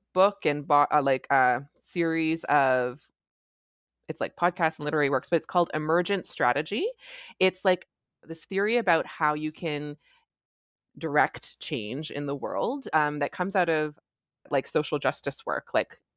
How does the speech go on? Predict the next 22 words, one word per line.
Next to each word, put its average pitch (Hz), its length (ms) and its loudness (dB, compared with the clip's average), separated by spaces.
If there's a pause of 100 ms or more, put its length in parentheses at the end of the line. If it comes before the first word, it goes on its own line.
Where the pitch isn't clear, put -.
(220)
climate 156 280 0
change 147 240 -2
activism, 127 880 -2 (320)
like - 240 0 (200)
anti-racism 135 920 -6 (140)
activism. 139 460 -4 (320)
And 170 160 0
so 165 460 4 (480)
I 151 120 2
stumbled 185 460 0
upon 143 680 2 (800)
this 147 280 -2
book 175 360 4
and 156 100 -2
this 139 180 -6
idea. 135 560 0
One 156 160 0
of 190 100 0
the 180 100 0
ideas 143 400 0
from 131 200 -6
this - 300 -6